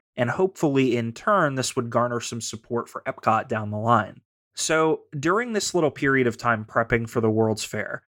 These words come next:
great strides were made in audio animatronics, ushering in an entirely new era for Disney. Now, Matthew, you pointed out that it was strange that they wanted to make this a wax museum instead of an animatronics attraction.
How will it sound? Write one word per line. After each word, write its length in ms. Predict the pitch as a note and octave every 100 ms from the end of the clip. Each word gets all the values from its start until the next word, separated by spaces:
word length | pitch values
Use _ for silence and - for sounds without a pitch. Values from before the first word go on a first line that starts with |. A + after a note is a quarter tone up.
| _ - A#2+
great 720 | C3+ B2+ B2+ D#3 F3 - -
strides 840 | - - - C3+ C3+ B2 A2 A2 - -
were 160 | B2
made 300 | A#2+ A#2+ A#2+
in 100 | A#2
audio 440 | A#2 A#2 A#2 A#2 A2+
animatronics, 960 | A#2 A2 G#2+ - B2+ A#2 G#2+ A2 - -
ushering 460 | A#2+ - B2+ A#2
in 120 | A#2
an 100 | A2+
entirely 640 | A2+ A2 - A#2+ A#2+ A#2 A#2
new 300 | A#2 B2 A#2
era 280 | A2+ A2 G#2+
for 160 | - G#2+
Disney. 520 | G#2+ A2 G#2+ - - _ _
Now, 80 | -
Matthew, 280 | D3+ F3+ F3+
you 180 | D3+ F3+
pointed 360 | - A3 G#3+
out 180 | E3+ E3
that 100 | D3
it 60 | C#3+
was 100 | C3
strange 480 | - D#3 D3+ E3 -
that 120 | C#3
they 120 | C3+
wanted 280 | C3 C3 B2+
to 60 | C3
make 180 | A#2+
this 140 | - -
a 60 |
wax 420 | A#2+ B2 F3+ - -
museum 440 | B2 A2+ A2 G#2+
instead 260 | A2 - A#2
of 100 | A#2
an 60 |
animatronics 800 | A#2 A#2+ A#2+ A#2 - A#2+ A#2 -
attraction. 640 | A2 - D#3+ D#3 - A2